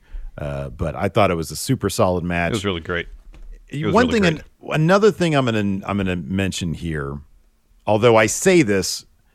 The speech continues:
Speaker 1: even I guess this, this backstage encounter here, it's got Rhea Ripley. She comes up to Charlotte. Rhea still, like, the, the dialogue that they're writing for her just does not work at all. She tells Charlotte she's gonna lose to Asuka tonight, just like she lost to her last week.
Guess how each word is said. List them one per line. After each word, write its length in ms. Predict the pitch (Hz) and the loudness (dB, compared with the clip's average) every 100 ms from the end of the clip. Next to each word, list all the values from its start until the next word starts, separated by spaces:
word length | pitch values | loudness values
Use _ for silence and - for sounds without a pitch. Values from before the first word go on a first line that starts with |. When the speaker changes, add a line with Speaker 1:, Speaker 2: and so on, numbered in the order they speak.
| _ _ _ _ - | _ _ _ _ 0
Speaker 1:
even 360 | 202 180 175 | 2 2 0
I 100 | 131 | -2
guess 320 | 127 170 156 | 2 2 2
this, 220 | - 120 - | 2 -2 0
this 280 | 110 98 - | -4 -4 -6
backstage 680 | - 92 85 - 87 76 | -4 -2 -2 -4 -4 -4
encounter 420 | 78 - 80 73 | -6 -6 -6 -8
here, 440 | 69 82 69 69 - - _ _ | -8 -8 -8 -10 -12 -20 _ _
it's 180 | - 92 | -12 -4
got 240 | - 101 92 | 2 2 2
Rhea 260 | 98 92 | 0 0
Ripley. 340 | 85 82 - 82 | 0 -2 -2 -4
She 140 | - | -4
comes 240 | 101 92 82 | -4 -4 -4
up 100 | 71 | -10
to 80 | |
Charlotte. 400 | - 87 76 82 | -6 -4 -2 0
Rhea 220 | 120 123 - | 2 2 2
still, 420 | - 90 78 69 | -2 -2 -2 -4
like, 240 | 67 90 | -6 -6
the, 260 | 95 98 117 | -6 -6 -6
the 180 | 87 113 | -2 2
dialogue 540 | 113 110 92 82 78 | 4 4 4 0 -2
that 60 | 64 | -4
they're 140 | 80 | -6
writing 280 | 76 76 69 | -4 -4 -6
for 120 | 71 | -8
her 100 | 73 | -8
just 200 | 65 69 | -10 -12
does 200 | - 65 | -14 -12
not 640 | 71 - 85 90 76 64 - | -12 -8 -6 -4 -6 -8 -10
work 360 | 78 71 67 - | -8 -8 -10 -12
at 300 | - 76 67 | -8 -6 -6
all. 420 | 67 64 62 57 - _ _ _ - | -6 -6 -6 -10 -16 _ _ _ -16
She 200 | - 87 | -12 -4
tells 300 | 120 101 - | 0 0 0
Charlotte 300 | 98 85 82 | -2 -2 -2
she's 160 | 90 | -6
gonna 180 | 92 87 | -6 -4
lose 220 | 82 87 | -4 -4
to 80 | 85 | -6
Asuka 440 | 65 76 76 82 73 | -8 -8 -6 -8 -8
tonight, 540 | 82 76 76 76 - | -8 -8 -8 -8 -10
just 220 | 80 - | -12 -10
like 160 | 76 73 | -10 -10
she 120 | - | -10
lost 280 | 71 65 - | -10 -10 -12
to 80 | 78 | -10
her 100 | 71 | -10
last 360 | 69 69 69 76 | -8 -8 -10 -10
week. 360 | 73 71 - | -8 -10 -12